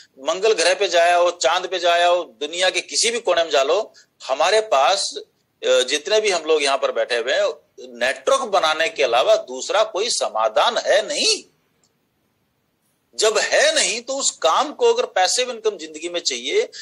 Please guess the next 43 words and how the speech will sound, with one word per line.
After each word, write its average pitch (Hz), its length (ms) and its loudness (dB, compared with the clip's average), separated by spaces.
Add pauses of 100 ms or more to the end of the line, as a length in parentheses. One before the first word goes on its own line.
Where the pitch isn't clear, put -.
(140)
यानी 180 280 0
कि 220 140 0
काम 220 440 0
अगर 185 300 0 (220)
कभी 160 260 -2
जिंदगी 156 480 -8
में 170 80 -4
ना 147 240 -2
कर 156 200 0
पाए 139 520 0 (240)
या 160 100 2
काम 180 340 0
करने 165 320 0
के 147 180 0
लायक 139 240 2
ना 117 320 -2
रहें, 160 280 0
तो 165 320 -6
भी 208 200 -6
मेरे 143 240 0
पास 190 720 -2
जिंदा 185 380 0
रहने 147 340 0
के 135 140 -4
लिए, 143 220 -4
परिवार 135 460 0
को 147 140 -2
पालने 107 460 -4
के - 100 -12
लिए, 135 300 0
क्योंकि 160 500 -8
मैं 165 160 0
अपने 175 220 -2
परिवार 127 420 2
का 131 140 0
मुखिया 127 360 -4
हूं, 165 200 -2
मैं 156 100 0
अपने 147 220 -2
परिवार 120 380 0
का 127 100 0
चौधरी 110 420 -4
हूं, 175 460 -6